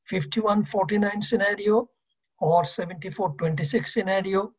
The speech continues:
or even in fifty fifty scenario, always there will be a clamor for minority protection rights. And these rights are quite a lot. For example, if I am the minority shareholder, then I can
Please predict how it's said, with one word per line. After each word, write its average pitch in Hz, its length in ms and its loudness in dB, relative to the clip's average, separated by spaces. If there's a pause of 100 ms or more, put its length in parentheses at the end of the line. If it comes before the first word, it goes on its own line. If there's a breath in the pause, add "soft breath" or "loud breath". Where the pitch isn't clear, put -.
(320)
or 180 240 4
even 175 260 -8
in 202 160 -10
fifty 185 460 -6
fifty 185 400 -4
scenario, 170 720 2 (460)
always 233 680 6 (180)
there 175 180 -4
will 196 120 -8
be 202 120 -4
a 190 80 -8
clamor 175 480 -4
for 160 340 0 (420)
minority 175 920 -2 (180)
protection 170 560 -4
rights. 131 500 -4 (160)
And 156 240 2
these 226 240 -2
rights 208 400 -2
are 165 260 2 (500 soft breath)
quite 160 280 0
a 208 80 0
lot. 190 300 2 (640)
For 180 160 0
example, 190 460 -2
if 196 300 -10 (340)
I 160 120 4
am 175 180 2
the 165 140 0
minority 185 580 -2
shareholder, 151 680 0 (440)
then 180 200 -4
I 170 160 -2
can 180 200 0